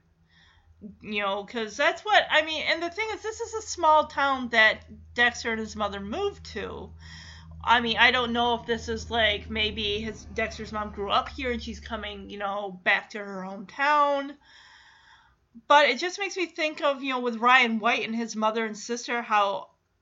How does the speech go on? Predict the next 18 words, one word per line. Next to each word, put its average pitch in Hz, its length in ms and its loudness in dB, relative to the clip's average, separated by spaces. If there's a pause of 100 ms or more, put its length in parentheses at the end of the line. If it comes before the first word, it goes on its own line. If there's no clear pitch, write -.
(140)
they 262 180 2
lived 330 240 -4
in 226 140 -4
Kokomo, 233 400 -4
Indiana, 214 540 -4
and 214 280 -6
they 240 120 2
were 294 160 -2
practically 226 800 -4
run 196 500 -2
out 190 200 -6
of 185 120 -14
town 190 580 -8 (2000)
because 208 440 -4
of 190 100 -12
his 185 160 -12
disease. - 840 -16 (1400)
And 247 460 2